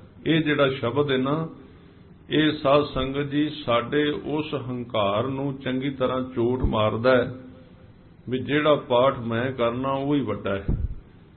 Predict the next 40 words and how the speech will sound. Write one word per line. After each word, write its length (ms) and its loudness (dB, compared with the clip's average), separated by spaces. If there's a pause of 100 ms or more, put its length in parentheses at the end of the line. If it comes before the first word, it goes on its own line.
(260)
ਜਿਵੇਂ 360 2
ਨਾਮ 440 0
ਮੈਂ 200 2
ਜਪਣਾ, 480 2
ਉਹ 380 2
ਨਾਮ 420 4
ਚੰਗਾ 320 0
ਵੱਡਾ 320 -2
ਹੈ, 220 -4 (680)
ਜਿਵੇਂ 380 2
ਸੇਵਾ 400 2
ਮੈਂ 340 0
ਕਰਨਾ, 400 0
ਉਹ 340 2
ਚੰਗੀ, 420 0
ਦੂਜਿਆਂ 400 -2
ਨੂੰ 160 -2
ਤੇ 100 -4
ਆਉਂਦੀ 320 0
ਹੀ 60 8
ਨਹੀਂ। 160 -2 (800)
ਜਿਵੇਂ 360 2
ਦੀ 100 2
ਪੱਗ 340 0
ਮੈਂ 320 0
ਬਣਨਾ, 360 -2
ਉਵੇਂ 340 -2
ਦਾ 120 0
ਹੋਰ 260 -2
ਕੋਈ 260 -4
ਸਿੱਖ 360 -8
ਨਹੀਂ। 200 -4
ਗੁਰੂ 280 -2
ਨੂੰ 200 -2
ਤੇ 80 -2
ਆਹ 140 2
ਹੀ 80 2
ਪੱਗ 220 -2
ਚੰਗੀ 400 -4
ਲੱਗਦੀ। 400 -4